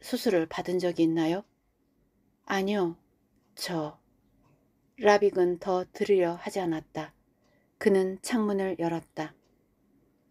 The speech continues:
곧 사라질 겁니다. 그동안 담배나 피워요. 그는 욕실로 들어가서 수도꼭지를 틀었다. 그리고 거울에 비친 자신의 얼굴을 보았다.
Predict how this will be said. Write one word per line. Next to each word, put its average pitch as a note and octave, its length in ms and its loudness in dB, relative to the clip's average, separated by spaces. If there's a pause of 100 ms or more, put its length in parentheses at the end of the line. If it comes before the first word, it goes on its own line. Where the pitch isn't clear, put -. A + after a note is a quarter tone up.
(480)
곧 B3+ 140 6
사라질 A#3+ 440 2
겁니다. F3 580 -2 (600)
그동안 F#3+ 600 6 (180)
담배나 G#3 560 2
피워요. F3 460 -2 (1000)
그는 G#3 320 2
욕실로 G3+ 460 0
들어가서 F3 760 0
수도꼭지를 E3+ 800 0
틀었다. D3 580 -8 (680)
그리고 E3 540 2 (460)
거울에 G3 360 6
비친 F3+ 460 0
자신의 F#3 420 -4
얼굴을 E3 440 0
보았다. D#3+ 560 -10